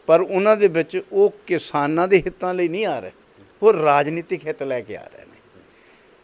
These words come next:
ਜਿਹੜੇ ਕਿਸਾਨ ਹਿੱਤ, ਕੱਲ੍ਹ ਅਸੀਂ ਗਏ ਸੀ, ਉਹ ਮੰਨ ਲਓ ਸਾਡੇ ਬੰਦੇ ਗਏ ਸੀ, ਜੁਗਰਾਉਂ ਮੀਟਿੰਗ ਕਰਕੇ ਆਏ, ਔਰ ਉਹਨਾਂ ਨੇ, ਕਿਸਾਨ ਵੀ ਉੱਥੇ ਮਿਲੇ, ਉਹਨਾਂ ਨੇ ਆਪਣੀ ਗੱਲ ਰੱਖੀ, ਉਹਨਾਂ ਨੇ ਮੰਗ ਪੱਤਰ ਵੀ ਦਿੱਤਾ, ਔਰ ਉਹਨਾਂ ਨੇ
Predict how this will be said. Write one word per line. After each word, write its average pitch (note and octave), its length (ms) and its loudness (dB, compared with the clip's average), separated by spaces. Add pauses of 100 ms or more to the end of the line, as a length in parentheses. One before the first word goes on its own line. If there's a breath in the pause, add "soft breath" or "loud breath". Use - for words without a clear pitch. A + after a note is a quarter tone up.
(140)
ਜਿਹੜੇ F#3+ 180 2
ਕਿਸਾਨ F#3 500 -2
ਹਿੱਤ, F3 240 -6
ਕੱਲ੍ਹ G3 360 -4
ਅਸੀਂ F3 160 -10
ਗਏ D3+ 220 -2
ਸੀ, - 160 -14
ਉਹ - 80 -6
ਮੰਨ D#3+ 200 -6
ਲਓ E3+ 120 -4
ਸਾਡੇ D3+ 240 -6
ਬੰਦੇ D3 300 -4
ਗਏ C#3 180 -2
ਸੀ, D3 200 -10 (120)
ਜੁਗਰਾਉਂ B2+ 340 -6
ਮੀਟਿੰਗ C#3+ 320 -6
ਕਰਕੇ B2+ 320 -6
ਆਏ, D3+ 180 -2 (360 loud breath)
ਔਰ E3+ 160 0
ਉਹਨਾਂ G3 380 -2
ਨੇ, F3+ 120 -4
ਕਿਸਾਨ D#3 400 -6
ਵੀ G#3 100 -4
ਉੱਥੇ F3 220 -4
ਮਿਲੇ, B2+ 260 -8
ਉਹਨਾਂ G3+ 220 -12
ਨੇ F#3+ 100 -8
ਆਪਣੀ F3+ 320 -8
ਗੱਲ D3 240 -4
ਰੱਖੀ, C#3+ 260 -12
ਉਹਨਾਂ A3 140 -8
ਨੇ G#3 80 -10
ਮੰਗ D3 260 -8
ਪੱਤਰ F3+ 360 -8
ਵੀ D3 140 -10
ਦਿੱਤਾ, D3+ 340 -8 (360 soft breath)
ਔਰ D#3+ 120 -2
ਉਹਨਾਂ F3+ 200 -4
ਨੇ D#3+ 120 -6